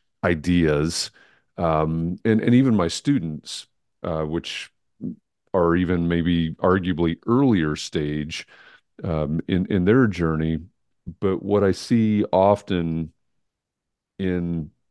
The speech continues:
those two contexts is, "Oh, we've got A I,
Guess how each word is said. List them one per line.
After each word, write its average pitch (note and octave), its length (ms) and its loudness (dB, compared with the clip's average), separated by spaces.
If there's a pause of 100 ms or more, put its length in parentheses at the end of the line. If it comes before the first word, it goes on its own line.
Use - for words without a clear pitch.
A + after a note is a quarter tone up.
(160)
those G2+ 420 2
two F#2 200 -4
contexts E2 760 -6
is, D2+ 500 -4
"Oh, F#2 200 4
we've F2 320 0
got F2+ 360 2
A E2+ 200 0
I, D2+ 680 0